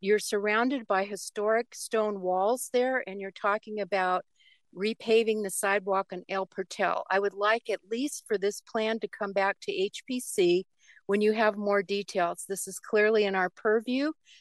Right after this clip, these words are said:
That park is on the California Register as a point of historical interest. Um, let's see what else. Oh, uh, the bioswale. Let's, let's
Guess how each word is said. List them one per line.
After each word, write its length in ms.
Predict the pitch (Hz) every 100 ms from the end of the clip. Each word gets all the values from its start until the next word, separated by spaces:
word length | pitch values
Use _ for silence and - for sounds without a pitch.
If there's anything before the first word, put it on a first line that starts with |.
| _
That 220 | 202 202
park 320 | - 220 220 -
is 140 | -
on 160 | 196 190
the 60 |
California 640 | 170 214 208 208 220 202 185
Register 640 | 196 196 214 - 226 208
as 160 | 180
a 60 | 180
point 380 | - - 202 175
of 60 |
historical 640 | 175 185 - 202 196 - 180
interest. 680 | 185 190 - 170 - - - _ _ _ _ _ _ _ -
Um, 640 | 196 196 190 180 180 - _ _ _ _ - _ _ _ _ _ _ _ _ _ _ -
let's 240 | 196 -
see 200 | - 165
what 180 | 175 -
else. 420 | 151 - - - -
Oh, 220 | 214 208
uh, 60 | 220
the 120 | 233
bioswale. 840 | 214 302 320 269 - 196 170 - - _
Let's, 420 | 208 254 294 - - - - _
let's 320 | 220 285 -